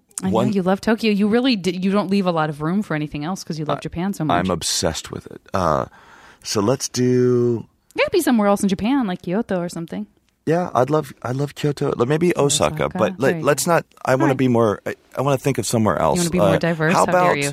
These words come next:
Speaker 2: I wanna be. I have to be.
Speaker 1: <laughs>
Speaker 2: Um, I'd say the last place would be maybe, uh,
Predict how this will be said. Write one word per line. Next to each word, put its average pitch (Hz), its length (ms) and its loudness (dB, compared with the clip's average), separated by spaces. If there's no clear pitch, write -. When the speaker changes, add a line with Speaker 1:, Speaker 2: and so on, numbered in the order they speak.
Speaker 2:
I 107 140 4
wanna 85 180 0
be. 69 100 -8
I 110 80 2
have 92 340 -4
to - 80 -10
be. - 220 -14
Speaker 1:
<laughs> 226 80 -2
Speaker 2:
Um, 98 460 2
I'd 127 100 2
say 156 100 0
the 127 120 4
last 117 300 2
place 131 280 0
would 110 220 -2
be 92 720 0
maybe, 117 540 0
uh, - 300 -10